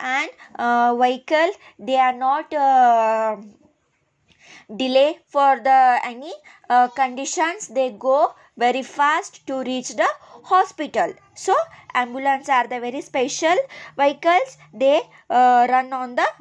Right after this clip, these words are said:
road like, uh. Next come to, uh, firing, uh, vehicle.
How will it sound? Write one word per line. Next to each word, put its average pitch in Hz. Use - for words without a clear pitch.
road 233
like, 220
uh. 180
Next 370
come 254
to, 302
uh, 247
firing, 285
uh, 247
vehicle. 247